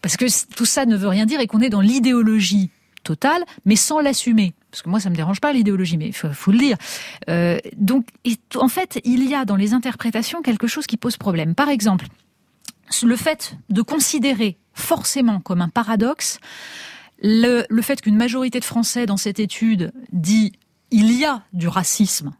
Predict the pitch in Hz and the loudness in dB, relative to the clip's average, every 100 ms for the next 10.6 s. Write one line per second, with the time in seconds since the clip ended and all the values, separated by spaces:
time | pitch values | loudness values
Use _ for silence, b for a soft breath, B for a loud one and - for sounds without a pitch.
0 | _ 165 - 240 - - - _ 247 349 | _ -10 -2 0 0 -8 -12 _ 0 0
1 | - _ 233 226 220 202 196 196 240 330 | -8 _ 0 0 2 4 4 2 -2 -2
2 | 349 349 - _ _ 190 156 170 214 330 | -2 -2 -8 _ _ -2 2 4 4 2
3 | 277 175 180 214 190 165 160 - - 277 | 0 2 4 4 2 -2 -8 -10 -4 -4
4 | 349 B 233 190 - 247 247 330 - 262 | -4 B -8 -2 2 2 2 0 0 -2
5 | 254 - 294 254 214 - 349 370 277 233 | -2 -2 0 2 2 0 -2 -2 -4 -2
6 | - 339 392 - 233 - 302 285 220 214 | 0 -2 -2 -4 -2 0 -2 2 4 6
7 | 208 208 220 208 208 - 320 277 214 320 | 4 2 0 0 0 0 -2 -2 -2 -2
8 | - 240 226 220 311 254 - 233 254 226 | 0 0 0 -2 -4 -4 -2 -2 0 -2
9 | - 160 139 - - _ _ B B B | -2 -6 -6 -8 -10 _ _ B B B
10 | B B - 302 285 196 | B B 0 2 2 -2